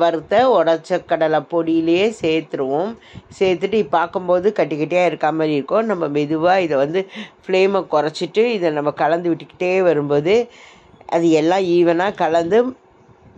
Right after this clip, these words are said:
ஒண்ணாயிடும். கட்டி முட்டிலாம் இல்லாம ஆயிடும். அந்த மாதிரி கொஞ்சம் மெது-, ஆனா தீயை வந்து வேகமா full ஃப்ளேம்ல வைக்கக்கூடாது. ஃப்ளேமை குறைச்சிட்டு கலந்து விட்டுக்கிட்டே வருவோம். இந்த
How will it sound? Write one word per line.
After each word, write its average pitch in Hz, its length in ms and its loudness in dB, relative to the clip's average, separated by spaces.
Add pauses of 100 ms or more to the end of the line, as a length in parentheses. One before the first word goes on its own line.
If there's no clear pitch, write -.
(280)
ஒண்ணாயிடும். 165 540 0 (160)
கட்டி 165 300 -2
முட்டிலாம் 175 640 0
இல்லாம 170 440 0
ஆயிடும். 143 360 0
அந்த 143 160 -2 (100)
மாதிரி 170 160 -2 (120)
கொஞ்சம் 160 240 -4
மெது-, 151 220 -4 (120)
ஆனா 202 120 0 (340)
தீயை 233 300 0
வந்து 185 180 0 (600)
வேகமா 208 360 0 (120)
full 220 280 -2
ஃப்ளேம்ல 196 380 0
வைக்கக்கூடாது. 160 520 0 (100)
ஃப்ளேமை 175 340 -2 (100)
குறைச்சிட்டு 156 520 -2 (520)
கலந்து 170 360 0
விட்டுக்கிட்டே 156 380 -2 (220)
வருவோம். 139 340 -2 (520)
இந்த 180 160 -4